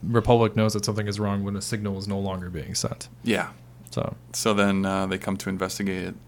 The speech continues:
Speaker 2: and then, uh, was it, who came back to help them? Some, someone help, help them retake the base? Was it
Speaker 1: <laughs> That's what I was trying to remember.
Speaker 2: Um, okay, let me look. Let me read this.
Speaker 1: Was, that was that commander, right?
Speaker 2: Yeah, it was,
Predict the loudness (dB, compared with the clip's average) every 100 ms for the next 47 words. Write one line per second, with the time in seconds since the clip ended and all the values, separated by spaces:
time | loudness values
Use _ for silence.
0 | -20 -20 -20 -20 -20 -20 -12 -6 -4 -2
1 | -4 -6 -6 -6 -8 -2 -2 -2 -8 -20
2 | -20 -20 -20 -4 -4 2 6 6 6 4
3 | 0 0 0 -2 -4 -4 -2 -2 -2 0
4 | 0 0 -2 -4 -2 -2 0 -2 0 -2
5 | 0 -2 -2 -4 -8 -10 -14 -14 -14 -4
6 | 2 4 4 2 -2 -6 -4 0 6 6
7 | 6 4 4 2 2 4 4 4 0 -6
8 | -2 0 0 -2 -2 -6 -12 -14 -10 -8
9 | -8 -8 -8 -10 -12 -16 -12 -10 -8 -8
10 | -4 -2 2 6 8 8 6 6 4 6
11 | 6 4 2 2 2 2 -4 -20 -20 -20
12 | -20 -20 -6 2 6 6 4 0